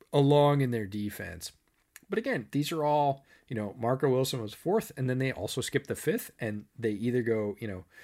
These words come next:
uh, Dimi K J and Gowan are sixth round picks, and Wiggins and Mane are seventh round picks. So again, these are all sort of lottery ticks. Um, and for, for picking down low, sure, they had a type and they went after it,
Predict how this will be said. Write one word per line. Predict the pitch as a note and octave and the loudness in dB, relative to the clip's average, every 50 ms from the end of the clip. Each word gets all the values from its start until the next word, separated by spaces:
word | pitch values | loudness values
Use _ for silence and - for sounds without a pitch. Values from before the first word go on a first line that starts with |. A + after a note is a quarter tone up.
| - - - - - _ _ - - G#2+ | -20 -20 -20 -20 -20 _ _ -8 -4 -2
uh, | G#2 G#2 G2 F#2+ F#2+ F#2 E2+ - _ _ - - _ _ _ _ _ _ _ _ _ _ _ _ - | 0 0 0 0 -2 -2 -6 -10 _ _ -20 -20 _ _ _ _ _ _ _ _ _ _ _ _ -4
Dimi | B2 B2+ C#3 D3+ C#3+ C3+ | 0 0 2 2 4 4
K | D#3 D3 C#3+ | 6 6 6
J | C3+ C3 C#3+ C3+ C3 B2+ A2+ | 6 6 4 4 6 4 2
and | - A#2 | 2 0
Gowan | A#2+ A#2+ A#2+ A#2+ A#2+ A#2 A2 | 0 2 2 2 0 0 -2
are | G2+ - | -4 -6
sixth | - - D#3+ D3 - - D3+ | -4 -2 -2 -2 -2 -2 0
round | C#3+ C#3 C3+ B2 A#2+ | 2 2 2 0 0
picks, | - C#3 B2+ A#2 - - | 0 0 0 0 -2 -4
and | - B2 G#2+ G2+ | -8 -8 -6 -2
Wiggins | G#2 A#2 A#2+ A2 A2 G#2 G#2 G2+ - - - - | 0 0 0 0 0 -2 -4 -6 -8 -10 -10 -8
and | G#2 G2 G2 | -6 -6 -4
Mane | G2 G2 F#2+ F#2+ F#2 F#2 F#2 - - | -6 -6 -4 -6 -6 -6 -8 -10 -12
are | - | -12
seventh | - - - - D#3 B2+ G2 G2 | -10 -4 0 0 0 0 -2 -6
round | F#2 F2 - | -10 -12 -14
picks. | - - - - | -14 -14 -10 -8
So | B2+ | -8
again, | B2 B2 F#3 E3 A2+ F#2+ | -6 -6 -6 -6 -6 -6
these | A2+ D3+ E3 E3 | -8 -8 -8 -8
are | E3 D3 C3 | -8 -6 -6
all | A#2 A2 G2 F#2+ | -4 -4 -4 -6
sort | - - A2+ G2+ | -6 -8 -8 -8
of | F#2+ F2+ | -8 -8
lottery | F2+ F2+ F2+ F2+ F#2 F#2 F2 E2+ E2 | -8 -8 -6 -6 -6 -6 -6 -6 -8
ticks. | - - - - _ - - _ _ - - - - - - - - - - - | -10 -14 -18 -20 _ -20 -20 _ _ -20 -20 -20 -20 -20 -20 -20 -20 -20 -10 -4
Um, | - G2 G2 F#2+ F#2 F2+ F2+ F2+ - _ _ _ _ | 0 2 2 2 2 0 -2 -8 -12 _ _ _ _
and | - A#2 A2+ G#2+ G#2 G#2 - _ _ _ | -4 -2 0 0 -2 -4 -8 _ _ _
for, | - - - C3 A#2+ A#2 A2 G#2+ G#2+ - - | -16 -6 0 2 4 4 4 2 -2 -6 -10
for | - - A2+ | -8 -6 -6
picking | G#2 - D3+ D3+ - F3 E3+ | 4 6 6 6 6 4 4
down | E3+ E3+ E3+ E3+ D#3+ D#3+ | 6 6 6 6 6 4
low, | E3 F3+ F#3+ G3 G3 F3+ | 4 4 2 2 0 -2
sure, | - - - - G#3 A3+ B2+ G#2 | -4 -4 0 2 4 4 4 4
they | F#2+ G2+ | 2 0
had | G2 A#2 A#2 | 0 0 0
a | G#2+ | 0
type | - - - B2 C#3 D#3 - - | 0 2 6 6 6 6 4 2
and | A#2+ | -2
they | A2+ A2 | 0 2
went | A2 A#2+ A#2 A2+ | 2 2 2 2
after | A2 A2+ C3 B2+ - - E2+ D#2 | 4 2 2 0 0 -4 -8 -8
it, | D#2 | -10